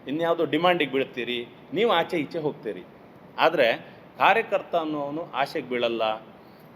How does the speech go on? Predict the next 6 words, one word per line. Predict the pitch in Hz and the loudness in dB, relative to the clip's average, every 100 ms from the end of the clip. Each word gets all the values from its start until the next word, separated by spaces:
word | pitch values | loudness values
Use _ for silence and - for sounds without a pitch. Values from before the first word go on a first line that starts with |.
| - | -6
ಆಮಿಷಕ್ಕೆ | 120 175 196 - 156 131 | 2 2 2 0 -4 -2
ಬೀಳಲ್ಲ, | 123 117 113 110 - | 0 0 0 -4 -4
ಎಲ್ಲದಕ್ಕಿಂತ | 117 175 240 - 196 - | -2 4 4 2 -6 -4
ಹೆಚ್ಚು | 156 156 214 | -6 -6 -2
ಬೆದರಿಕೆಗೆ | 139 180 190 165 147 175 | 0 0 -2 -2 -4 -4
ಹೆದರಲ್ಲ. | 170 180 165 107 | -2 4 4 4